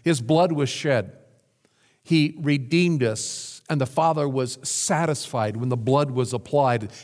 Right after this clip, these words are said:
and it, it tore down the dam so that the, the love of God can now flow to undeserving sinners because God was satisfied.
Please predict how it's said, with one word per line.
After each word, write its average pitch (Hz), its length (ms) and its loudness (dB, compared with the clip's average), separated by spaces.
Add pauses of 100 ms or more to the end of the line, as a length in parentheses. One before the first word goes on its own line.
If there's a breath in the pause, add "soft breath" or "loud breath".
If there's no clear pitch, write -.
(100)
and 151 220 -2
it, 147 200 -6
it - 260 -6
tore 226 300 4
down 175 340 0
the 147 100 0
dam 127 460 0 (120)
so - 180 -2
that 139 200 -2
the, 135 100 2 (220)
the 151 140 2
love 160 320 4
of 151 200 -2
God 135 380 2 (300 loud breath)
can 160 140 0
now 127 180 0
flow 127 840 -4 (760)
to 175 160 -4
undeserving 151 1040 -2
sinners - 880 -10 (960)
because 127 240 -6
God 147 320 -2
was 110 160 -8
satisfied. - 800 -10